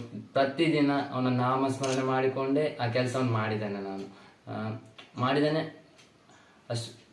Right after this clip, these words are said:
ಆ, ಆ ಕೆಲಸದಲ್ಲಿ, ಆ, ನಂಗೆ ತುಂಬ ಸಂತೋಷ ಇದೆ. ಈಗ ಮಾಡಿ ಬಂದ ಮೇಲೆಯೂ, ಆ, ಈಗ ಅಲ್ಲಿ ಮಾಡ್ತೇ-, ಮಾಡಿ ಬಂದಿದ್ದಾನೆ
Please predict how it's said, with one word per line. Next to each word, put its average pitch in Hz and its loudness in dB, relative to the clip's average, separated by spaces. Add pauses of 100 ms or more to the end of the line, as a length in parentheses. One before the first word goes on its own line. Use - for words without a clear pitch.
(180)
ಆ, - -2 (760)
ಆ 117 -4
ಕೆಲಸದಲ್ಲಿ, 143 2 (560)
ಆ, 120 -2
ನಂಗೆ 135 2
ತುಂಬ 160 6
ಸಂತೋಷ 160 4
ಇದೆ. 110 4
ಈಗ 107 0 (220)
ಮಾಡಿ 127 2
ಬಂದ 131 4
ಮೇಲೆಯೂ, 143 4 (360)
ಆ, 120 -4 (920)
ಈಗ 127 4 (920)
ಅಲ್ಲಿ 127 2
ಮಾಡ್ತೇ-, 135 2
ಮಾಡಿ 123 4
ಬಂದಿದ್ದಾನೆ 131 2